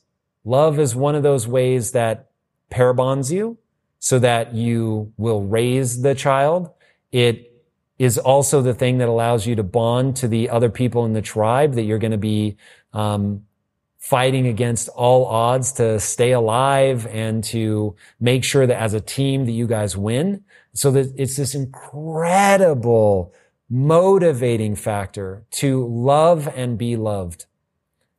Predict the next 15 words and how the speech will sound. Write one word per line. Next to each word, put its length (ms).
This 220
is 140
so 640
important 640
in 160
today's 420
world. 480
And 140
as 180
I 80
was 240
thinking 540
about 520
number 340
six 640